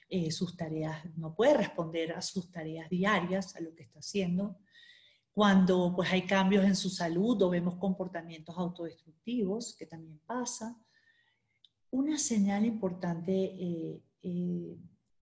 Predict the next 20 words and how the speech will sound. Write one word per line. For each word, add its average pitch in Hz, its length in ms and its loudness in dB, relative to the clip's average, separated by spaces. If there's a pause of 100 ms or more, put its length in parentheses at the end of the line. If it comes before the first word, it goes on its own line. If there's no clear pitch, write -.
(100)
son 202 260 -2
los 202 220 0
cambios 233 440 2
en 202 100 2
el 180 120 0
grupo 185 300 -2
de 196 100 0
amigos. 170 800 -2
Cuando 180 300 0
cambian 185 340 0
de 202 80 4
amigos 190 480 0
hay 170 120 -6
que - 120 -8
estar 180 240 -4
muy 190 160 0
atentos. 190 540 -2
Los 180 200 -4
amigos 240 520 0
son 220 400 -2